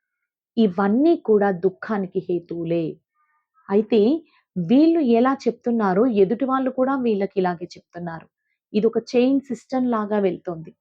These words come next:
అందుకే అందరూ కూడా దుఃఖంలోనే ఉన్నారు. ఎప్పుడైతే మనిషి ఏదైతే అవసరమో అదే మాట్లాడతాడో, తనకు అవసరం లేని విషయాలు మాట్లాడడో, తన గురించి గొప్పలు చెప్పుకోడో,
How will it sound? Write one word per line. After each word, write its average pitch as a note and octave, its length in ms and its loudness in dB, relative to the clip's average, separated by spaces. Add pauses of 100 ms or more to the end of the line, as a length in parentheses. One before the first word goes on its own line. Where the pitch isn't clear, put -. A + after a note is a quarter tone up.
(140)
అందుకే G#3 580 -2 (360)
అందరూ A#3+ 440 0
కూడా G3 280 -6
దుఃఖంలోనే G3 720 -4
ఉన్నారు. D#3+ 360 -8 (400)
ఎప్పుడైతే A3+ 720 0 (340)
మనిషి A#3 640 -2 (280)
ఏదైతే A3+ 840 0
అవసరమో G3+ 680 -2 (180)
అదే A#3+ 380 2
మాట్లాడతాడో, F3+ 1080 -2 (380)
తనకు B3 260 -2
అవసరం C#4 640 0
లేని B3 280 0
విషయాలు A#3+ 540 0
మాట్లాడడో, F#3 1000 -2 (240)
తన G#3 140 0
గురించి B3+ 440 -4
గొప్పలు G#3 420 -2
చెప్పుకోడో, F#3 800 -4